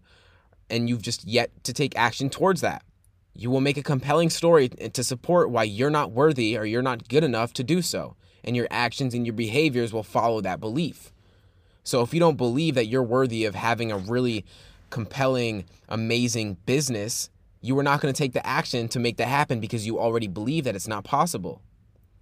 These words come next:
If you've always wanted to stay consistent in the gym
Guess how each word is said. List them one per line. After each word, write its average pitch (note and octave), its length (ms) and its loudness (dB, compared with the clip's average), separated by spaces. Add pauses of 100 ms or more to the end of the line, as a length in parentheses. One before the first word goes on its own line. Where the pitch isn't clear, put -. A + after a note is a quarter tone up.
(280)
If - 180 -6
you've C3 120 -2
always C#3+ 200 4
wanted D3 160 2
to C3+ 60 -2
stay C3+ 180 0
consistent C3 560 -2
in A#2+ 80 0
the A2+ 80 -4
gym B2+ 280 0